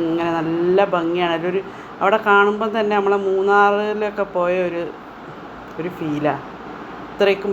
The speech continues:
ഭംഗിയുള്ള സ്ഥലങ്ങൾ. ഇതിപ്പോൾ ഞാൻ പോയോണ്ട് നിൽക്കുമ്പോൾ എൻ്റെ ആങ്ങളുടെ മൂത്ത മോനിൻ്റെ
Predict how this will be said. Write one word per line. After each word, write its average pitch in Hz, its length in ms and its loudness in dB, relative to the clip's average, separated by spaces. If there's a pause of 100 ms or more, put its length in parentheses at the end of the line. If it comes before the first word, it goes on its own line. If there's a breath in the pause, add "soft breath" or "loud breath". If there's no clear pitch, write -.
ഭംഗിയുള്ള 170 500 2
സ്ഥലങ്ങൾ. 139 420 -6 (1080)
ഇതിപ്പോൾ 233 240 2
ഞാൻ 240 160 4
പോയോണ്ട് 220 320 4
നിൽക്കുമ്പോൾ 208 340 0
എൻ്റെ 202 160 2 (220)
ആങ്ങളുടെ 185 340 4 (140)
മൂത്ത 180 180 -2 (120)
മോനിൻ്റെ 175 300 0